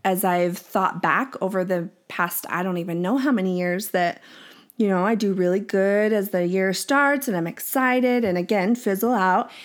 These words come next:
And by the time October comes, and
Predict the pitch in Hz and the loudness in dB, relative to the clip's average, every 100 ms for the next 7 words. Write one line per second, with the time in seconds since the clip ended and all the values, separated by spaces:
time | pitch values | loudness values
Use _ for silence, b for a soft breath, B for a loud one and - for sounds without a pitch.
0 | B B 220 214 208 202 - 220 202 - | B B 0 2 2 0 0 0 0 -2
1 | 254 359 370 202 196 202 294 - - B | -2 -2 -2 0 2 2 0 -2 -10 B
2 | B B B 202 202 190 170 | B B B 0 2 0 -2